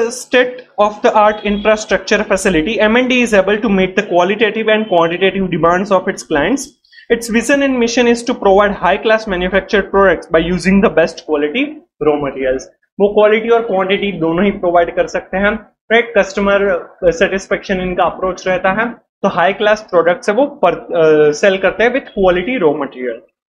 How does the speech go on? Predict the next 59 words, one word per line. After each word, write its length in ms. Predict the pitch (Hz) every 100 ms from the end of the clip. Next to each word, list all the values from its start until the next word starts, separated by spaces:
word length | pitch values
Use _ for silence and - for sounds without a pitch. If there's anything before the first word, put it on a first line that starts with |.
| _ _ _ _ -
M 120 | 196 240
and 140 | 262
D 80 | 262
has 180 | 247 247
developed 420 | 190 196 202 - 202
a 20 | 185 185
new 160 | 220 226
product 420 | 180 185 202 - 185
M, 100 | 170 151
which 180 | 170 247 226
is 100 | 226
about 280 | 214 226 247
to 100 | 240
be 80 | 208
launched 340 | 185 214 - 208
into 320 | 196 - 202 190
the 80 | 180
market 500 | 175 175 156 - - 214
and 220 | 233 214
anticipates 560 | 202 233 233 240 233 - 233
to 100 | -
sell 180 | 233 214 202
eighty 180 | 220 247 240
thousand 400 | 214 220 220 214
of 100 | 208
these 140 | 196 180
units 340 | 156 202 - - _ -
at 60 | 214
a 100 | 233 254
sell 180 | 269 262
price 260 | 254 254 247
of 160 | 247
rupees 240 | 233 247 -
three 160 | 220
hundred 220 | 226 220
over 260 | 202 165 -
the 100 | - 185
product's 380 | 190 208 -
life 360 | 170 170 185 -
cycle 300 | 202 220 214
of 240 | 196 208 -
four 160 | 175 165 143
years। 300 | 117 123 - _ _ _ _ -
ये 300 | 190 240 233
जो 100 | 247
कंपनी 420 | 233 220 220 233
है 80 | 247
वो 180 | 240 247
न्यू 400 | 226 180 175 214
प्रोडक्ट 580 | 208 208 208 233 - -
M 160 | 202 208
जो 160 | 208
है 80 | 240
वो 140 | 196 196
लॉन्च 320 | 185 185 -
करने 260 | 156 143
वाला 240 | 143 147 170
है, 260 | 240 285
जो, 200 | - 277